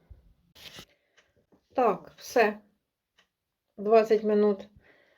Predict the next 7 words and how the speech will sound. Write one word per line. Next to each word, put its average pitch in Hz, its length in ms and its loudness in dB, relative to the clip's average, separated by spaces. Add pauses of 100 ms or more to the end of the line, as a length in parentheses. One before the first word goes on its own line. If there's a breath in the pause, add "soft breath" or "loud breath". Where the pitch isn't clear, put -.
(100 soft breath)
другої, 277 600 2
це 247 260 2
я 226 280 4 (960)
з 190 140 -6
восьмої 233 640 4
години, 240 680 2
да, 254 380 2